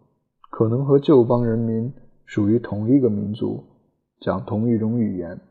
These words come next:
亦可能不是如此。如果新领土的居民是同种同文的，那么就很容易统治。更若他们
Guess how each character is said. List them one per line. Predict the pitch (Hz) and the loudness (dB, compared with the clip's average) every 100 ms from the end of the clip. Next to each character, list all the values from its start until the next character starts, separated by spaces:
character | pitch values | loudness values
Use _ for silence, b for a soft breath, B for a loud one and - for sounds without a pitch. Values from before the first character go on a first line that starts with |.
| _ _ _ _ _ _ _ - | _ _ _ _ _ _ _ 0
亦 | 175 139 | 4 4
可 | 113 | 4
能 | 110 117 | -2 -2
不 | 117 117 | 0 0
是 | - 110 | 0 0
如 | 104 110 | 0 -4
此。 | - 104 - b b b b b _ _ | -6 -6 -8 b b b b b _ _
如 | - 147 | 2 4
果 | 143 | 4
新 | - - 185 | 2 0 2
领 | 143 147 | 2 0
土 | - 104 | -2 -2
的 | 98 | -2
居 | 110 120 | -2 0
民 | 120 110 110 - b b | 2 0 -2 -6 b b
是 | - 123 | -8 -4
同 | 113 - 110 123 139 | -4 -4 -4 -4 -2
种 | 104 98 - _ | -2 -2 -10 _
同 | - 101 113 | -10 -4 -4
文 | 92 95 | -4 -4
的， | 117 - - _ _ _ _ _ _ _ _ _ - | -4 -6 -12 _ _ _ _ _ _ _ _ _ -4
那 | 139 | -2
么 | 127 | 0
就 | 113 131 117 - - | 4 4 2 -2 -12
很 | - 104 | -6 -4
容 | 95 92 98 135 | -4 -6 0 2
易 | |
统 | 127 - 107 | 2 -2 -10
治。 | - 104 - _ _ _ _ _ _ _ _ _ _ - | -6 -6 -6 _ _ _ _ _ _ _ _ _ _ 2
更 | 143 139 | 4 6
若 | 143 | 4
他 | 123 143 | 2 0
们 | 156 147 113 | 0 0 -2